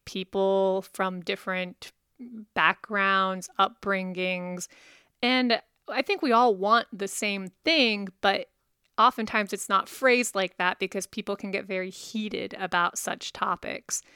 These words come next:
So, yeah, I mean, I, I guess I just, I, I become, I guess, uh, you know, journalists are supposed to be impartial, and I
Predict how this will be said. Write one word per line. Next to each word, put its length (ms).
So, 560
yeah, 520
I 40
mean, 200
I, 160
I 100
guess 260
I 120
just, 520
I, 460
I 160
become, 580
I 120
guess, 280
uh, 80
you 240
know, 120
journalists 400
are 60
supposed 400
to 60
be 120
impartial, 800
and 200
I 420